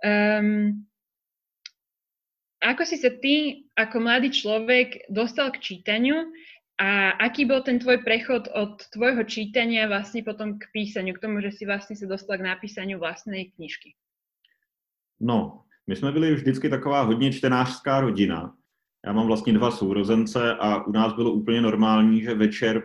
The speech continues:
Speaker 2: pět lidí sedělo v jedné místnosti a každý četl svoji knihu. A vždycky bylo tak nějak přirozený, že člověk něco čte.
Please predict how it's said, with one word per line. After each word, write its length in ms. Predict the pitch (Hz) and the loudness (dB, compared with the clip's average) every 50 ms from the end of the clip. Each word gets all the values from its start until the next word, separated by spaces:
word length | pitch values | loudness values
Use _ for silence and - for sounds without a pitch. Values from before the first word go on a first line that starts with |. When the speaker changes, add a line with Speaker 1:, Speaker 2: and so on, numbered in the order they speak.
| - - | 0 2
Speaker 2:
pět 180 | 113 110 107 | 4 4 6
lidí 440 | 110 107 107 107 107 107 110 110 110 | 6 6 6 6 4 2 2 0 -2
sedělo 400 | - - 113 104 107 110 113 110 | -6 -6 -2 0 2 2 4 4
v 40 | 107 | 4
jedné 300 | 113 110 101 110 113 113 | 2 2 2 2 2 4
místnosti 500 | 113 107 104 104 - 120 107 107 - 120 | 4 4 4 4 0 -2 -4 -2 -2 -4
a 40 | 117 | -4
každý 360 | 113 - 104 98 - 113 110 | -2 -4 -6 -6 -6 -6 -4
četl 260 | - 123 110 - 113 | -4 -4 -2 -2 -4
svoji 360 | 110 - 117 110 107 107 110 107 | -4 -2 2 4 4 4 4 2
knihu. 520 | - 113 110 107 104 95 90 90 101 - _ _ _ _ _ _ _ _ _ _ _ _ _ _ - | 4 6 6 6 6 6 0 -4 -8 -10 _ _ _ _ _ _ _ _ _ _ _ _ _ _ -2
A 280 | 98 98 98 95 - - - _ | 0 0 0 0 -2 -8 -12 _
vždycky 480 | 107 101 95 - 110 107 107 - - 120 | -12 -12 -4 -2 -2 -2 -2 -2 -4 0
bylo 240 | 110 127 123 127 113 | 0 2 2 2 0
tak 180 | 123 117 110 131 | 0 -2 -2 -2
nějak 280 | 123 123 127 123 127 | 0 0 -2 -4 -6
přirozený, 680 | - - 120 113 117 117 110 117 123 123 120 120 120 | -4 -2 0 2 2 2 2 0 0 0 -2 -2 -2
že 120 | 117 123 110 | -2 -2 -4
člověk 520 | 107 - - 120 113 107 123 123 117 107 | -2 -2 0 0 2 4 4 2 2 2
něco 360 | 117 117 117 113 - - 123 | 2 2 2 2 2 0 0
čte. 480 | 110 - - - - 117 110 104 98 | 0 -2 -4 -2 0 2 2 2 0